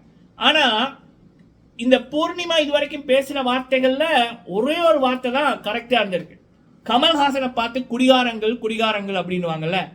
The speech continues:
அதுதான் இந்த அம்மா தெரிஞ்சோ தெரியாமலோ கரெக்டா சொல்லியிருக்கு. ஏன்னா, கமல்ஹாசனோட ஒவ்வொரு வீக்கெண்டையும் நீங்க எடுத்து பாத்தீங்கன்னா, பிரதீப்பை வெளியில அனுப்ப முதல் அவருடைய பேச்செல்லாம் வேற மாதிரி இருக்கும்.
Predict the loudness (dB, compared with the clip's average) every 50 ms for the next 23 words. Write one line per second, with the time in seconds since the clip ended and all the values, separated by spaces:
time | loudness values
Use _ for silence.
0 | -20 -20 -20 -20 _ _ -4 0 2 4 4 4 2 0 0 -2 0 0 0 -2
1 | -2 -4 -4 -2 2 2 2 2 2 -2 -4 -4 -4 -4 -6 -6 -6 -8 -8 -6
2 | -6 -6 -6 -4 -4 -4 -4 -4 -6 -6 -14 -20 -20 _ _ _ _ -20 _ _
3 | _ 0 0 0 2 0 0 0 0 -2 -2 -6 -8 -16 _ _ _ _ _ _
4 | -2 2 4 6 6 6 4 2 -2 -2 -2 -2 -2 -2 -2 2 2 2 2 2
5 | -2 -4 -4 0 0 0 0 0 -4 -2 0 0 0 0 -2 -4 -2 0 0 0
6 | 0 0 -2 -2 -4 -4 -6 -6 -6 -6 -10 -12 _ -20 -20 -20 _ _ 0 0
7 | 0 2 0 -2 -4 0 2 4 4 4 4 2 2 2 2 2 0 -2 -2 0
8 | 0 2 4 6 6 6 6 4 4 4 2 0 -2 -2 0 0 0 2 2 2
9 | 2 2 0 2 0 0 0 0 0 0 0 0 0 0 -2 -6 -6 -8 -10